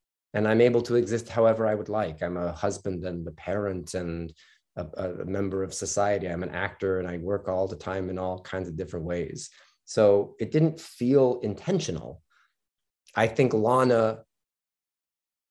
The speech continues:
prides herself on working with just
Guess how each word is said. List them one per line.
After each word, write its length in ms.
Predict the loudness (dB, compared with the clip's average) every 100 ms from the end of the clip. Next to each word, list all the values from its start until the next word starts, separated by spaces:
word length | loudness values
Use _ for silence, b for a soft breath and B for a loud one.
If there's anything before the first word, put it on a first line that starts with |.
| -14
prides 460 | 0 2 4 2 0
herself 560 | -2 0 -2 -2 -4 -8
on 380 | -4 -2 -2 -4 _ _ _ _ _
working 640 | 0 4 6 4 2 2 4
with 280 | 2 2 -10 _ _ _ _
just 280 | -8 -6 -6